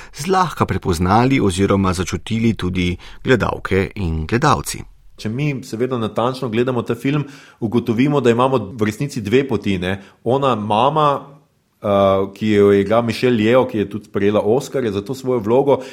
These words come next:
Speaker 2: je seveda svoje te alternativne poti zamudila. Starejša je, pravzaprav njeno življenje se, bomo tako rekli, se počasi izteka, nima več v resnici neke alternative, medtem ko njena hči,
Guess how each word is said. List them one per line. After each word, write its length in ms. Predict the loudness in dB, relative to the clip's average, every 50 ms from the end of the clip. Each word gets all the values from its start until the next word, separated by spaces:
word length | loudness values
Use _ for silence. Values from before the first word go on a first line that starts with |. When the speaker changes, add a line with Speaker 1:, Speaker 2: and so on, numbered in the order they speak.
| -14 -10 -8
Speaker 2:
je 80 | -6
seveda 280 | -4 -2 0 2 2 0
svoje 480 | 0 0 2 4 6 6 6 4 4
te 100 | 2 0 0
alternativne 680 | 0 0 2 2 0 0 0 0 0 0 0 0 -2
poti 220 | -4 -4 -4 -4 -2
zamudila. 600 | 0 0 0 0 -2 -2 -2 0 0 -2 -4 -6
Starejša 520 | -6 -4 -2 -2 0 -2 -2 -2 0 2
je, 220 | 2 4 4 4 4 2 0 -2 -8 -16 -20 _ _ _ _ _ _ _ -6
pravzaprav 500 | -4 -2 -2 -2 -2 0 2 2 2 2
njeno 220 | 2 2 2 0
življenje 520 | 0 0 0 2 2 2 2 0 0 -2
se, 120 | -4 -4 -2
bomo 440 | 0 0 0 2 0 -2 -2 -6 -14 -16
tako 200 | -4 0 2 2
rekli, 240 | 2 2 0 -2 -6
se 120 | -6 -8
počasi 380 | -10 -8 -4 -4 -4 -4 -4 -8
izteka, 480 | -10 -6 -4 -2 -2 -2 -2 -4 -4 -4 -6 -14 -8 -4
nima 220 | -2 0 2 2
več 220 | 2 2 0 -2
v 100 | -4 -8
resnici 320 | -6 -6 -8 -6 -6 -4 -4
neke 220 | -4 -4 -4 -6
alternative, 640 | -6 -6 -6 -8 -8 -8 -8 -6 -2 0 2 2 2 0 -4 -16 -14 -4
medtem 320 | -2 0 2 2 2 2 2
ko 100 | 2 2
njena 220 | 2 2 0 -2
hči, 500 | -2 -4 -2 0 2 2 2 0 -2 -8